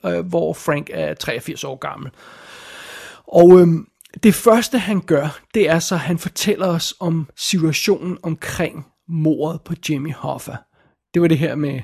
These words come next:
jeg snakkede om, han, øh, starten og slutningen af historien og det her. Øhm, og det leder os så til et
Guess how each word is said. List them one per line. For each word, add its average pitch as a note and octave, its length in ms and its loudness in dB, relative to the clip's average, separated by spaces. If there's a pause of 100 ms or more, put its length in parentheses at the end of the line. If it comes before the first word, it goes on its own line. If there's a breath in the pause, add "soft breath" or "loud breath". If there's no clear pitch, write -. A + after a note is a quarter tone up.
(140)
jeg C#3+ 180 -6
snakkede D3 300 -2
om, C#3+ 100 -6
han, C#3 220 -2 (140)
øh, D#3 380 -8
starten D#3+ 380 0
og D3 80 -6
slutningen D#3 320 -4
af C#3+ 60 0
historien C#3+ 400 -4
og C#3+ 80 -2
det B2 80 -4
her. B2+ 160 -4 (640 loud breath)
Øhm, D#3 360 4
og - 160 -2
det A#3 120 6
leder A3 360 4
os F#3 120 2
så F3 200 -2
til - 320 -4
et - 280 -2